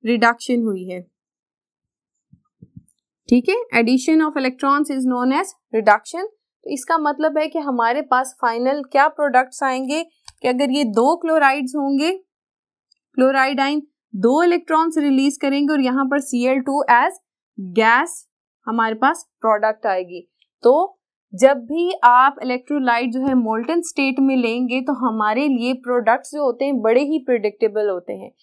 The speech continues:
कि जो भी आप सॉल्ट लेंगे कि वो फर्दर अपने एलिमेंट्स में स्प्लिट हो जाता है, यानी लीड क्लोराइड लिया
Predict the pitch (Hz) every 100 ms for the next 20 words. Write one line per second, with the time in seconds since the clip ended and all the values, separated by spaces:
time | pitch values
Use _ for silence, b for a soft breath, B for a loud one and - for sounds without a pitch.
0 | _ _ 277 233 247 285 320 339 339 -
1 | 277 240 277 320 302 262 254 254 277 262
2 | 254 269 294 - 240 226 294 - - 269
3 | - 226 240 254 311 302 - 277 285 -
4 | 277 285 262 196 185 185 214 226 233 220
5 | 240 247 302 302 294 294 269 285 302